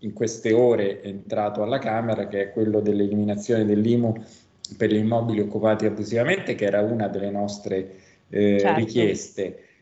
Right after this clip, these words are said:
Speaker 1: Eh, qui ci fermiamo perché, eh, per i motivi che ho detto prima, eh, mentre aspettiamo con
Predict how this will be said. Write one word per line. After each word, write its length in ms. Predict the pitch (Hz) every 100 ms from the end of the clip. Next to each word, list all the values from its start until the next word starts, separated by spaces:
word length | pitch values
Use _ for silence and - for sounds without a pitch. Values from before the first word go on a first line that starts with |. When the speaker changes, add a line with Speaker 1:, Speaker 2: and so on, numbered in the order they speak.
| _ _ _
Speaker 1:
Eh, 1000 | - 104 101 101 101 101 101 101 101 104
qui 240 | - 147 139
ci 160 | 127
fermiamo 960 | 117 180 143 117 117 139 151 160 165 -
perché, 560 | 101 - 101 101 123
eh, 540 | - 98 98 98 95 95
per 140 | 107
i 60 | 101
motivi 440 | 107 110 113 107
che 400 | 104 110 107 107 -
ho 120 | 107
detto 640 | 104 104 104 - 110 101 -
prima, 760 | 131 147 120 101 98 98 92
eh, 840 | 110 101 101 101 98 98 98 98 98
mentre 640 | 107 131 107 - 95 87
aspettiamo 1080 | 98 - - 107 131 127 113 107 101 95 95 -
con 340 | 113 110